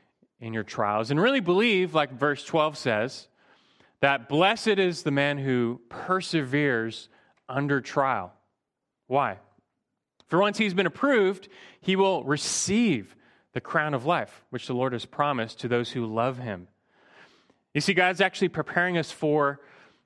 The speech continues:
eternity. And on that day, you'll stand on the podium, you'll receive your prize, and, and all this suffering of all your trials will instantly be proven worth it. And that day is coming, but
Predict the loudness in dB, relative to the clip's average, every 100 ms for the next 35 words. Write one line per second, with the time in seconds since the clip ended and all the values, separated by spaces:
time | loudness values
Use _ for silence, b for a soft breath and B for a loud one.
0 | _ -6 -4 0 2 2 2 0 0 0
1 | 2 2 2 2 2 0 -2 0 0 2
2 | 0 0 0 0 2 2 2 2 2 0
3 | -2 0 0 2 0 -2 0 2 2 -2
4 | -4 -6 B B -8 -2 0 0 -4 -2
5 | 0 0 -2 -2 0 0 0 -2 -2 0
6 | 0 -2 -2 -2 -2 -2 -6 -4 -6 -4
7 | -4 -4 -6 -2 -2 -2 -6 -8 b b
8 | b -2 -2 0 -4 -6 _ _ _ _
9 | _ _ _ _ _ _ _ 0 2 2
10 | 0 0 -4 -2 0 0 -2